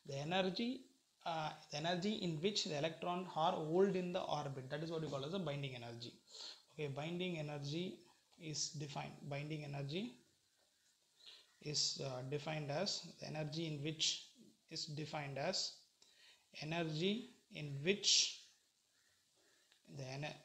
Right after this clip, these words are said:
binding energy is defined as energy in which the electron binded to the orbit. Okay, binding energy is defined as the energy in which the electron binded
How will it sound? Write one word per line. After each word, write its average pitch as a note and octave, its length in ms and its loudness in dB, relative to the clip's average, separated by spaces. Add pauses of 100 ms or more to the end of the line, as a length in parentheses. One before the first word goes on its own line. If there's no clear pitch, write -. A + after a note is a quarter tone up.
binding F3 320 0
energy E3+ 220 0
is D#3 120 0
defined D3 300 -4
as E3 60 -2 (100)
energy D#3 320 -2
in D#3 140 -4
which F3 220 2
the D3 140 -2
electron D#3 520 0 (960)
binded D#3 560 2 (1500)
to E3+ 100 -2 (120)
the G3+ 80 2 (400)
orbit. C#3 320 0 (2250)
Okay, D3+ 180 -2 (360)
binding F3 340 -2
energy E3+ 160 -2
is F3+ 80 -4 (100)
defined D#3 320 -4
as F3 100 -2
the D3 140 -4
energy D#3 280 -6
in D#3 120 -6
which F3 160 -4
the D3 100 -4
electron D#3 400 -6
binded D#3 240 -2